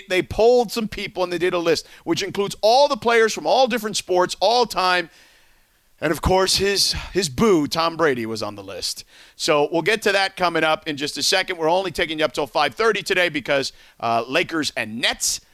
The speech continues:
this afternoon. So we will have that. Sliwa and Michael will have the pregame, and they'll do an excellent job, as they always do. So we'll have that in just a moment. Stick around. Plus, for La Raza,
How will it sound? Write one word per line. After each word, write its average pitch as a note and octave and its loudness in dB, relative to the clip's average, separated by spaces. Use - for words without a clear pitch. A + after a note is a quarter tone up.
this G3 -2
afternoon. G3+ -2
So C#3 2
we C#3+ -4
will C3+ -2
have C3 0
that. F3+ 0
Sliwa D#3 0
and B2+ -4
Michael D3 -4
will B2+ -4
have B2 -4
the A2 -12
pregame, D#3 -4
and C#3 -8
they'll A#2+ -10
do A2+ -8
an A2 -8
excellent A#2+ -8
job, B2 -2
as A2 -10
they F#2+ -12
always D3 -2
do. C3+ -4
So B2+ 0
we'll D3 -2
have F#3 0
that G3 0
in C#3+ -10
just C3 -12
a - -8
moment. A3 0
Stick F3+ -6
around. A3+ 0
Plus, F#4 4
for E4+ 0
La D4+ 2
Raza, E4 0